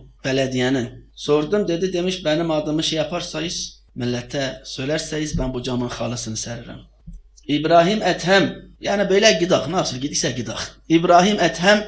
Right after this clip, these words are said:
bir həcinin ziyaratına gitmiş, Demiş, "Hanım, İbrahim Ethem geldi. Bu hacim değil, bir önceki hacdaki zemzem taslarından bize zemzem getir." "Yok, yok," demiş, "ondan bir önceki hacin taslarından olsun."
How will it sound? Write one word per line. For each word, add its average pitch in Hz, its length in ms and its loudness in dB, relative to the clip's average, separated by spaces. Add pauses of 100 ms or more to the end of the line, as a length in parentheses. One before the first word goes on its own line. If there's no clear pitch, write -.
(240)
bir 175 100 0
həcinin 185 460 2
ziyaratına 170 560 2
gitmiş, 170 720 -6 (180)
Demiş, 170 720 0
"Hanım, 202 560 2 (240)
İbrahim 180 400 4
Ethem 196 320 0
geldi. 156 500 -2 (160)
Bu 180 140 -2
hacim 202 400 0
değil, 214 300 -2
bir 214 140 -4
önceki 190 420 0
hacdaki 175 540 -2
zemzem 160 680 -2
taslarından 139 760 0
bize 120 280 -4
zemzem 117 440 -4
getir." - 680 -8
"Yok, 233 260 6
yok," 240 220 4
demiş, 190 220 0
"ondan 214 300 2
bir 247 80 0
önceki 196 400 4
hacin 147 280 -2
taslarından 123 600 -2
olsun." 120 320 -4